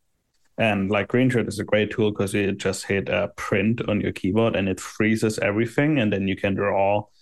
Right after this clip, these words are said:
where you want your thumbnail. So you can, like, even do a little push in, or you can say escape, and then, 'cause that's not the frame you want, and then you hit print again, and that way you really have control what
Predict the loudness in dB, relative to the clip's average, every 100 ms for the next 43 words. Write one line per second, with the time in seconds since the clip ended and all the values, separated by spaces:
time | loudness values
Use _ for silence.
0 | _ _ 0 2 2 2 2 0 0 -4
1 | 0 0 0 2 2 0 0 -2 -2 -2
2 | -4 -4 -6 _ -2 0 0 0 0 -2
3 | -2 -2 -2 0 0 2 -2 -4 _ _
4 | _ _ _ _ 0 2 4 2 0 -2
5 | -2 0 0 -2 0 2 2 2 0 2
6 | 0 0 -4 -4 -4 -2 0 0 2 0
7 | 0 2 2 0 0 -2 -4 -4 -4 -2
8 | -2 -4 _ _ _ _ _ 0 2 2
9 | 0 2 2 2 2 2 2 2 2 4
10 | 2 2 -2 -2 -2 0 2 2 2 2
11 | 0